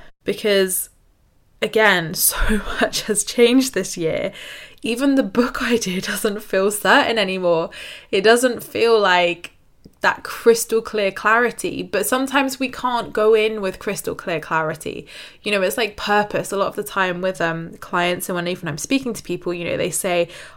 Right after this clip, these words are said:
"I need that crystal clear, you know, vision of my purpose so I can move forward." And I'm like, "Do you know what? You're never gonna have that." What happens is you get breadcrumbs and you get intuitive feelings, you get gut feelings about what you should do.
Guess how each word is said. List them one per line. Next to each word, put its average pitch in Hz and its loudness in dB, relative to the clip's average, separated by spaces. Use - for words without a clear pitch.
"I 220 -2
need 220 -2
that - 2
crystal 226 0
clear, 202 0
you 214 -6
know, 180 -2
vision 208 4
of 196 -8
my 196 -4
purpose 202 -2
so - -6
I - -4
can 202 -8
move 208 -4
forward." 226 6
And 190 -4
I'm 202 0
like, 196 2
"Do - -8
you 208 -6
know 208 2
what? 202 2
You're 190 -6
never 165 -2
gonna 165 -4
have 160 -2
that." - -2
What 208 4
happens 214 2
is 175 -4
you 190 -6
get 175 -2
breadcrumbs 269 -4
and 208 -6
you 196 -2
get 214 0
intuitive 202 -4
feelings, 214 -2
you 196 -8
get - -4
gut - -4
feelings - -2
about 165 0
what 180 -2
you - -8
should 180 -8
do. 226 -2